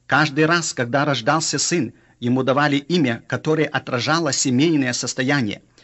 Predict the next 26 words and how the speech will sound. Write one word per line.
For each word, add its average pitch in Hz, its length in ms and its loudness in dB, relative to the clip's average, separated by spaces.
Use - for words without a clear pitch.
В - 80 -8
Откровении, 156 540 2
седьмой 139 420 2
главе, 135 400 0
мы 131 120 0
находим 151 460 2
перечень 143 640 0
их - 260 -2
имен. 131 420 0
Значение 139 640 2
их 143 260 -4
имен 131 440 2
означает 143 720 -2
восстановление 135 800 2
Израиля 123 440 -2
Господу. 120 520 -4
Кроме 190 320 2
того, 110 360 -4
Лия, 135 400 -2
оставленная 127 720 -2
жена, 117 400 -4
и 156 140 4
Рахиль, 147 520 -2
неплодная 135 680 -2
жена, 113 380 -4
изображает 139 760 0